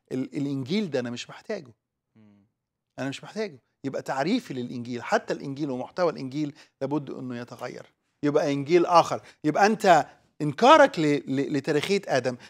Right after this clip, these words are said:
Speaker 1: يؤدي بيك إلى إنجيل آخر غير الإنجيل اللي بينادي بيه الكتاب المقدس.
Speaker 2: التوابع صعبة جدا. ل-،
Speaker 1: بس
Speaker 2: ل-،
Speaker 1: هي دي اللي مش
Speaker 2: يعني
Speaker 1: بيشوفها
Speaker 2: التوابع
Speaker 1: الشخص
Speaker 2: مش
Speaker 1: للأسف.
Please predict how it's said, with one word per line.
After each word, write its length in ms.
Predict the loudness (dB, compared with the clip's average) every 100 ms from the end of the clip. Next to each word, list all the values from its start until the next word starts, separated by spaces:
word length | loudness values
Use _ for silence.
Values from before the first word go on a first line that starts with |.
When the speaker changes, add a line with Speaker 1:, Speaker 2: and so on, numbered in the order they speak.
| _
Speaker 1:
يؤدي 420 | 4 8 6 4
بيك 400 | -2 0 -2 0
إلى 180 | 2 6
إنجيل 600 | 4 4 -2 2 2 2
آخر 480 | 6 6 8 4 2
غير 260 | 2 0
الإنجيل 640 | 0 0 -2 0 0 0 2
اللي 420 | 2 4 2 -2 -6 -8
بينادي 460 | -4 -2 -2 -4
بيه 440 | -6 -4 -4 -4 -10 _ -12
الكتاب 300 | -12 -10 -8
المقدس. 480 | -8 -10 _ -20 -20
Speaker 2:
التوابع 680 | _ -2 2 2 2 0 -2
صعبة 440 | -2 0 0 0
جدا. 400 | -6 -10 -12 -18 -20 _ _ _ _
ل-، 160 | -14 -2
Speaker 1:
بس 200 | 0 0
Speaker 2:
ل-، 20 |
Speaker 1:
هي 140 | -2
دي 100 | -2
اللي 120 | -2 -2
مش 100 | -4
Speaker 2:
يعني 100 | -2
Speaker 1:
بيشوفها 380 | 0 0 0
Speaker 2:
التوابع 260 | 0 2 0
Speaker 1:
الشخص 160 | -2 -2
Speaker 2:
مش 60 |
Speaker 1:
للأسف. 560 | -2 2 0 0 -10